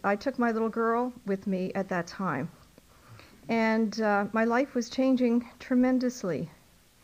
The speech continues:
It was really tough for her because I, you know, when we get sober, sometimes we become teenagers,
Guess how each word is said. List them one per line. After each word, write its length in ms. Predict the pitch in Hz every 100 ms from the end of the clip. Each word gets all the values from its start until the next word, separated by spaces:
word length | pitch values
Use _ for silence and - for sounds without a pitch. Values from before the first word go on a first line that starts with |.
| - - -
It 40 |
was 140 | 269 262
really 240 | 330 294
tough 280 | - 294 -
for 300 | - 220 202
her 280 | 254 240 208
because 800 | 226 214 - 226 208 208 208 - - - - - - _ _ - -
I, 220 | 226 277 220 - -
you 140 | 226
know, 120 | 247 240
when 140 | 254
we 100 | 262
get 200 | 254 247
sober, 360 | - 285 240 226
sometimes 480 | 254 262 269 247 226
we 160 | 226
become 380 | 202 208 240 226
teenagers, 800 | 220 254 247 202 175 120 -